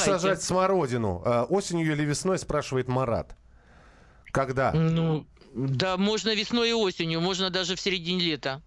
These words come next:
Speaker 1: без разницы.
Speaker 2: А, понятно, когда, э, человек, э, есть у него курятник или несколько кур, и как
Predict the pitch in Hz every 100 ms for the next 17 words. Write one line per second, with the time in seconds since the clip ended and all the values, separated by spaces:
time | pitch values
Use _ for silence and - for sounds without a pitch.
0 | - 156 160 165 139 139 - 139 - 156
1 | 170 160 - - 196 240 254 240 220 196
2 | 170 196 208 165 165 151 185 202 196 160
3 | 151 147 143 135 131 135 143 175 - 143
4 | 147 143 165 170 226 196 151 139 139 147
5 | 131 135 - 143 - 214 202 - 165 -